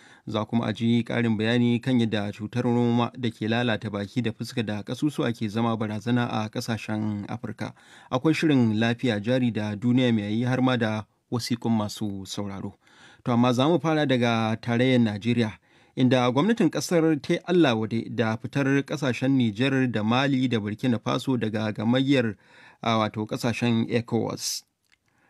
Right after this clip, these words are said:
A cikin wani martani mai zafi, hukumi a Abuja, inda shalkwatar ecowas ko Sidiyawo take, sun nuna rashin jin daɗin su, inda suka ce har yanzu ƙofar su a buɗe take ga waɗannan ƙasashe da ke ƙarƙashin mulkin soji domin su zo a yi tattaunawar sulhu.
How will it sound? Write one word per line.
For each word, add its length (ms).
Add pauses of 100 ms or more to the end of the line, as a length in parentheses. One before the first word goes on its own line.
A 60
cikin 240
wani 300
martani 420
mai 120
zafi, 480
hukumi 520
a 240 (140)
Abuja, 520
inda 360
shalkwatar 500
ecowas 380
ko 160
Sidiyawo 540
take, 320 (320)
sun 240
nuna 340
rashin 260
jin 180
daɗin 340
su, 240
inda 220
suka 200
ce 160
har 160
yanzu 320
ƙofar 320
su 100
a 100
buɗe 280
take 360 (360)
ga 120
waɗannan 340
ƙasashe 440
da 80
ke 220
ƙarƙashin 340
mulkin 320
soji 380
domin 240
su 120
zo 160
a 80
yi 120
tattaunawar 840
sulhu. 400